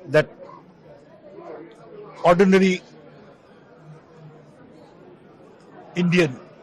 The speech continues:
living even in rural areas understands the value of constitution.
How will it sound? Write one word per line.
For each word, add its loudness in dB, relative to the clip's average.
living 0
even 0
in -2
rural 0
areas 0
understands -2
the -2
value 2
of -2
constitution. -10